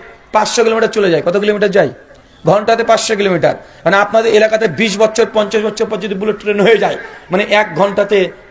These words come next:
আপনি চলে যাচ্ছেন রাজশাহীতে। রাজশাহীতে পাঁচশো কিলোমিটার না, মানে কুড়ি মিনিটে আপনি রাজশাহীতে চলে যাবেন। এখন সৌদি, আমাদের ইন্ডিয়া তো ঢুকে গেছে বুলেট ট্রেন, মানে ঘন্টায় পাঁচশো কিলোমিটার যায়, মানে ট্রেন ওটা,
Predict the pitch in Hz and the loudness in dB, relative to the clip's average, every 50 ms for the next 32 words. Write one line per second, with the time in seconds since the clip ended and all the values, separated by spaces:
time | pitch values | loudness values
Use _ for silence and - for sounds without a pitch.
0 | - - - - 208 202 202 214 208 208 208 202 202 - 202 190 180 175 196 190 | -6 -4 -4 -4 -4 -4 -4 -4 -2 0 0 0 0 0 -2 -2 -2 0 0 0
1 | 185 - - 190 180 165 - - 147 139 - - - 151 175 175 - 220 226 247 | 0 0 0 0 0 0 0 -2 -4 -6 -6 -8 -6 -4 -4 -4 -4 -4 -4 -2
2 | 240 226 - - 240 226 226 226 214 214 202 196 196 196 170 - - - - - | -2 -2 -4 -4 -4 -4 -4 -4 -2 -2 -2 0 0 -2 -2 -4 -10 -16 -20 -20
3 | - - - 165 185 214 208 - - - 226 247 254 247 254 254 240 254 247 - | -20 -10 -4 -2 -2 -2 -2 -4 -4 -2 0 2 4 4 4 4 4 2 2 2
4 | 240 240 226 190 - 214 220 220 208 220 214 208 196 190 175 151 - - - - | 2 2 2 2 2 2 2 2 2 2 2 2 2 2 2 0 -2 -4 -12 -20
5 | - - - 180 190 208 196 - - 208 208 202 196 202 220 220 220 - - - | -8 -4 -2 -2 -2 -2 -4 0 2 4 4 4 2 0 -2 -4 -6 -10 -18 -20
6 | - - - - 156 175 175 190 185 190 196 202 208 208 214 190 190 185 208 202 | -20 -18 -8 -2 0 2 4 2 2 2 2 2 2 4 4 2 4 4 4 4
7 | 196 196 - 220 233 - - 190 233 285 285 277 - 247 233 190 - - - 208 | 4 4 4 2 2 0 0 0 2 2 2 2 0 0 0 0 -2 -4 -4 -2
8 | 247 254 247 233 - - - - - - - - - - - - - - - - | 0 0 -2 -4 -6 -12 -18 -20 -20 -20 -20 -20 -20 -20 -20 -18 -12 -6 -2 0
9 | 233 285 302 294 320 311 311 294 - - - 262 254 240 240 233 208 160 147 175 | 0 0 2 2 2 2 2 2 0 0 0 0 2 2 2 2 0 0 0 0
10 | 147 135 143 170 175 - 247 262 254 247 226 180 180 165 | 0 0 -2 -4 -4 -2 0 0 0 0 0 0 -2 -2